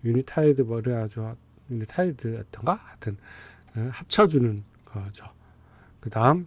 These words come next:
빼기는 A에서 B를 빼가지고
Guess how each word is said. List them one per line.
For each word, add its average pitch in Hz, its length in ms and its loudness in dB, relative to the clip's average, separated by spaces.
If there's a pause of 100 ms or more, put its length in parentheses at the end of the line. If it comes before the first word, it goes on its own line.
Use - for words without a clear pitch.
(140)
빼기는 170 520 6 (600)
A에서 170 720 10 (260)
B를 117 480 6 (1900)
빼가지고 147 680 8